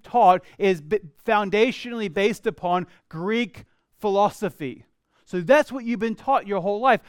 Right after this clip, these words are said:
So your natural way of thinking is the Greek way of thinking. And in the Greek way of thinking, and this is what this Apostle Paul was addressing here, there was a philosophy called Gnosticism.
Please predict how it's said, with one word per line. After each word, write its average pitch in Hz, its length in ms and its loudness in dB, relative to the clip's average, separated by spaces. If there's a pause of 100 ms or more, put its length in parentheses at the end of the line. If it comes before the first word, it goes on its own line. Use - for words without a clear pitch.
So 220 200 -2
your 277 420 2 (180)
natural 254 600 0
way 247 220 4
of - 80 -4
thinking 254 420 -4
is 190 320 0 (220)
the 240 120 4
Greek 202 540 -4
way 233 240 0
of 185 140 0
thinking. 170 640 -6 (480)
And 226 160 -2
in 240 80 -4
the 220 40 -6
Greek 294 380 -4
way 294 220 8
of - 80 -2
thinking, 196 540 -4 (120)
and 175 140 -4
this 233 160 -8
is 247 80 -8
what 247 160 -2
this 208 200 -8
Apostle 202 460 -6
Paul 196 240 -2
was 170 120 -6
addressing 170 500 -8
here, 127 260 -4 (200)
there 190 100 -6
was 196 100 -4
a 208 80 -2
philosophy 233 640 -4
called 196 240 -4
Gnosticism. 160 1000 -8